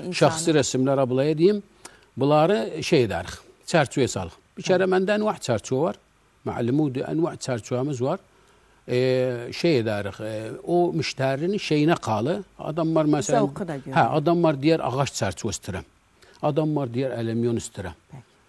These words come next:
Speaker 2: Və ona görə biz də, e, biz rayımız da veririk özünə. Ola bilir, bizim rayımızdan yaptırır.
Speaker 1: Peki, ustad, e, bilsəm, qadın, e, erkəkdən fərq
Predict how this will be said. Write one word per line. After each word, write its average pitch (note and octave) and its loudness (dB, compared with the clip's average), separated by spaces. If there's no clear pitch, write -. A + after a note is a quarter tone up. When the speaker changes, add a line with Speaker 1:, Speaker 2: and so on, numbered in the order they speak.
Speaker 2:
Və D3+ -4
ona E3+ 2
görə F3+ 4
biz F3 0
də, G3 2
e, - -10
biz E3 4
rayımız D3+ 6
da D3+ 4
veririk B2+ 4
özünə. A#2+ 0
Ola D3+ 0
bilir, E3 2
bizim D3+ 2
rayımızdan C#3 4
yaptırır. G2+ -4
Speaker 1:
Peki, A#3+ -6
ustad, A#3 -8
e, G#3 -4
bilsəm, A3+ -8
qadın, G#3+ -2
e, E3 -8
erkəkdən F#3+ -4
fərq - -2